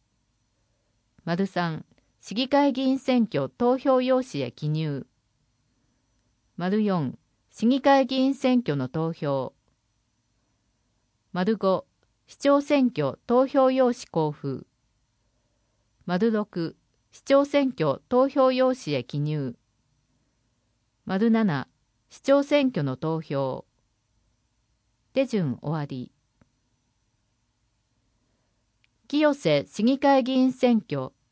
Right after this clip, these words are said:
清瀬市長選挙、立候補予定者説明会。四月二十一日日曜日執行の清瀬市議会議員選挙と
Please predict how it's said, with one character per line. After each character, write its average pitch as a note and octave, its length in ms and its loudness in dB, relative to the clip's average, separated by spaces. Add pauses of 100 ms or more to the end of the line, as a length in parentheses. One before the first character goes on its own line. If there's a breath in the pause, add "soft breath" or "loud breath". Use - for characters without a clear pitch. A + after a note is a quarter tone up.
清 C#4 240 2
瀬 D#3 320 -4
市 - 120 -20
長 C4+ 240 2
選 C4+ 260 0
挙、 D3 340 -6 (140)
立 F#3+ 240 -4
候 C#4 220 4
補 C#4 140 0
予 C4+ 140 2
定 C4 260 2
者 D#3 280 -6
説 F3+ 300 -6
明 A3+ 240 2
会。 B2+ 340 -10 (1200)
四 A3 180 0
月 D4 240 0
二 D4+ 160 0
十 A3 220 2
一 D#3+ 200 -2
日 F#3 460 0
日 F#3 280 -2
曜 C#4 160 4
日 G#3+ 120 0
執 - 240 -14
行 D#3 220 -2
の C3 260 -4 (160)
清 C#4+ 220 0
瀬 F#3+ 160 0
市 F3+ 140 -10
議 A#3 140 -2
会 B3 240 4
議 A#3+ 100 -2
員 B3 160 4
選 A#3+ 260 0
挙 E3 180 -6
と - 320 -8